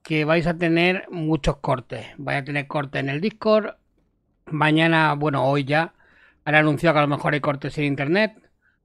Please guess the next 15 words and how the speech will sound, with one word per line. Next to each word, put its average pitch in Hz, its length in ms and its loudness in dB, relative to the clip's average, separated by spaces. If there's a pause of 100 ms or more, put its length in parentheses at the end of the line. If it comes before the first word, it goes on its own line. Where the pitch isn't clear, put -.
(140)
¿Por 156 180 4
qué? 190 140 4
Porque 147 340 -2
no 165 160 2
dan 202 140 6
abasto 196 460 2
con 156 260 0
toda 170 140 4
la 185 100 2
cantidad 165 400 0
que 170 80 -2
hay 165 60 -2
conectada 156 400 2
de 160 60 4
golpe. 135 560 -6